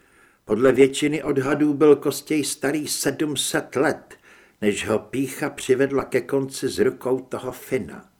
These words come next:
Z prvotního přívalu moci se mu zamotala hlava. Každý smysl se zlepšoval, až ho brzy bombardovali novými informacemi.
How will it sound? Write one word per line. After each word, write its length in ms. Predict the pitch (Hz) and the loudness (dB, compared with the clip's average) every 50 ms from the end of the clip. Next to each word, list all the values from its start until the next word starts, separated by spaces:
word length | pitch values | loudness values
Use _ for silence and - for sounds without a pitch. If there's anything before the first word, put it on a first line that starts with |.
| _ _ _ _ _ _ _ _ _ _ _ _ _ | _ _ _ _ _ _ _ _ _ _ _ _ _
Z 120 | - - | -18 -10
prvotního 680 | - - 110 104 98 110 107 - 123 127 120 117 113 101 | -2 0 2 2 2 2 0 -2 -4 -4 -2 -2 -2 -2
přívalu 520 | - - - 123 120 107 120 120 123 120 | -4 -4 -8 -6 -2 0 0 2 2 2
moci 340 | 113 117 117 - - - 120 | 0 0 -2 -4 -4 -6 -4
se 180 | - - 117 107 | -4 -2 -4 -4
mu 140 | 117 117 | -4 -4
zamotala 600 | 101 85 92 101 113 117 - - - - 117 - | -6 -4 -4 -4 -4 -4 -6 -6 -6 -4 -4 -4
hlava. 640 | 87 - 85 98 110 - - - 62 - - - _ _ _ _ _ _ _ _ _ _ _ _ _ - | -6 -6 -6 -6 -6 -6 -8 -12 -16 -16 -16 -20 _ _ _ _ _ _ _ _ _ _ _ _ _ -6
Každý 380 | 113 110 101 - 90 127 131 | -4 -4 -4 -4 -8 -8 -6
smysl 480 | - - - 104 127 131 131 - 147 135 | -6 -6 -6 -4 -4 -4 -2 -2 -2 -4
se 220 | 135 - - 160 | -4 -2 -4 -4
zlepšoval, 840 | - - 107 127 - - - - - 143 117 85 90 85 82 82 82 76 | -4 -2 -4 -4 -4 -6 -8 -8 -6 -6 -6 -4 -6 -6 -6 -6 -8 -8
až 220 | 92 95 87 85 | -8 -8 -8 -6
ho 100 | 98 104 | -4 -4
brzy 320 | 90 120 113 113 - 135 - | -2 -2 -4 -2 0 0 0
bombardovali 840 | - 113 110 117 120 127 120 117 107 120 113 113 127 127 123 98 87 | 0 -2 -4 -4 -4 -6 -6 -4 -2 -4 -2 -2 -2 -2 -2 -4 -4
novými 460 | 104 117 104 - 127 127 131 123 135 | -6 -8 -8 -8 -10 -10 -8 -8 -8
informacemi. 1120 | 131 - 135 135 131 - - 87 80 73 71 76 - - - - - - - - - - | -10 -8 -10 -10 -10 -10 -12 -12 -10 -10 -12 -14 -16 -14 -16 -14 -14 -16 -18 -18 -20 -20